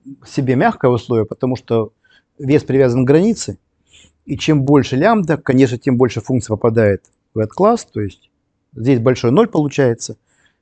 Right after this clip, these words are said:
Поэтому вот это условие тоже вполне себе приемлемое, потому что мы имеем дело с,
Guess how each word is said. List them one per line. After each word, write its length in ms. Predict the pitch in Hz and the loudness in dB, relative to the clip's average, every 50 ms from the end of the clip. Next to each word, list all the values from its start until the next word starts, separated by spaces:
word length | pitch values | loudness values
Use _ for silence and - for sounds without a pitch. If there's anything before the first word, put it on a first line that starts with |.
| _ _ | _ _
Поэтому 420 | - 147 160 156 - 147 139 139 135 | -4 -4 -4 -2 0 0 0 2 0
вот 140 | 127 120 156 | 0 0 -2
это 160 | 123 - 123 | -2 -2 -2
условие 500 | 131 - - - 208 208 180 156 151 160 | -4 -2 0 2 2 4 4 4 2 2
тоже 280 | - - 170 139 123 | 0 -2 -2 -2 -2
вполне 360 | 107 - - 135 131 139 156 139 | -4 -4 -4 -2 0 0 0 -2
себе 380 | - 123 113 110 123 120 120 - _ _ _ _ _ _ _ _ _ _ _ _ _ _ _ _ _ _ _ _ _ _ - 113 | -2 -4 -2 0 0 -2 -2 -6 _ _ _ _ _ _ _ _ _ _ _ _ _ _ _ _ _ _ _ _ _ _ -8 -2
приемлемое, 540 | - 143 156 175 165 135 113 101 104 98 - - | 2 4 6 6 4 4 0 -2 -4 -8 -8 -12
потому 260 | - - 135 127 110 | -10 -8 -6 -6 -6
что 140 | - - 117 | -6 -4 -2
мы 160 | 123 139 135 | 0 2 2
имеем 260 | 131 131 123 117 110 | 2 2 0 0 0
дело 280 | 107 120 110 107 104 95 | 0 0 2 2 0 -2
с, 200 | - - - | -4 -10 -20